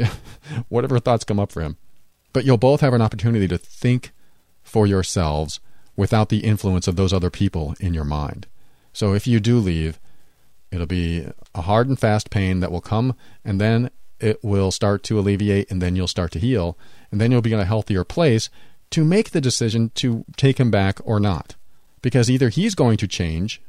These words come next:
because of that, or he won't change and he'll be the same, but you'll be in a healthy place to determine if he is in a healthy place to be in the relationship again. So again, I'm not telling you to stay or go, but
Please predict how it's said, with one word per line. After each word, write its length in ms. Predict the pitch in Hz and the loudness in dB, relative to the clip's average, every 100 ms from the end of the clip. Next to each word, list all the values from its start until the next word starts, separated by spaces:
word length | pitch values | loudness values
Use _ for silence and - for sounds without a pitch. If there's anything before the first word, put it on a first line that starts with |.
| - | -10
because 280 | 98 - 92 | -6 -4 -2
of 100 | 82 | -2
that, 280 | 78 90 - - - - - - | -2 -4 -6 -12 -20 -20 -20 -2
or 140 | 143 | 2
he 140 | 151 156 | 4 4
won't 300 | 139 226 254 | 4 0 0
change 400 | - 95 101 110 | 0 2 2 2
and 80 | 107 | 2
he'll 140 | 131 | 2
be 200 | 123 180 | 2 0
the 100 | 143 | 0
same, 440 | - 82 78 101 - - - | 0 -2 -2 -4 -6 -14 -6
but 220 | 131 123 | -4 0
you'll 300 | 104 156 233 | 4 6 6
be 120 | 147 | 6
in 80 | 107 | 4
a 60 | 95 | 4
healthy 280 | 101 - 98 | 2 0 0
place 300 | 101 98 - | 2 0 0
to 120 | 107 | -2
determine 540 | 98 - 113 101 101 107 | 0 0 2 2 0 0
if 180 | 104 | -4
he 540 | - - 120 117 98 92 - - | -4 -2 0 2 0 -2 -8 -4
is 140 | 104 95 | -2 0
in 80 | |
a 60 | 90 | 0
healthy 320 | 90 82 92 | 0 -2 -2
place 420 | - 82 71 - - - - - | -2 -2 -2 -6 -12 -20 -20 -6
to 100 | 101 | -2
be 140 | 101 | 2
in 80 | 92 | 2
the 60 | 85 | 2
relationship 540 | 85 85 - - - | 0 -2 -4 -8 -8
again. 320 | 78 65 - - _ _ - - | -10 -10 -14 -20 _ _ -20 -6
So 220 | 90 82 | -2 0
again, 260 | 95 95 | 0 0
I'm 180 | 82 92 | 0 0
not 240 | 131 139 - | 2 0 0
telling 300 | 135 139 135 | 0 2 2
you 280 | 135 131 - | 2 0 -2
to 100 | 120 | -4
stay 240 | - 123 | 2 2
or 80 | 139 | 2
go, 240 | 131 85 85 | 2 0 0
but 180 | 92 | -2